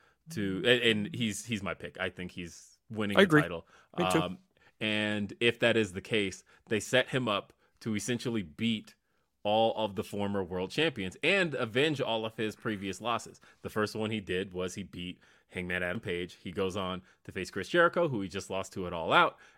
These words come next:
Speaker 1: And then he would then go on likely to face Jon Moxley, the guy he lost to at Revolution. And in avenging all of his A E W losses,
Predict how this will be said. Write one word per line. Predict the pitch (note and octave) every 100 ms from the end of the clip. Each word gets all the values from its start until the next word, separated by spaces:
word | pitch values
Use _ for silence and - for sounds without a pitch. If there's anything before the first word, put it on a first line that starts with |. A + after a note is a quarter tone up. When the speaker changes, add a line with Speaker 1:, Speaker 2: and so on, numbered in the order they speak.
| -
Speaker 1:
And | G2
then | C#3+ G3 F3+ F#3 _ _
he | -
would | G#2 F#2
then | A2
go | A2 A#2
on | A2 G#2+ A2 - -
likely | B2+ C3 C3+
to | B2
face | - A#2 A2
Jon | A#2+ A2
Moxley, | G2+ F#2+ - G2+ F#2+ F2+ _
the | -
guy | G2+ G2+ G#2 G2+
he | G2+ G2 F#2
lost | F2+ G2+ F#2+ -
to | A2 G2
at | F2 E2+
Revolution. | F2 F#2 A2 A2+ A#2 A#2 - _ -
And | G2 G2+ G#2
in | G2+
avenging | G2 E2 A2 A2+ A#2 G#2+
all | - A2 C#3 D3 C3 -
of | A#2+ A#2+ A2 -
his | G#2+ G#2 G2+ - -
A |
E | A2 A2+ A2
W | G#2+ G#2 G2 G2+
losses, | G2 F#2+ F2+ F#2 F2+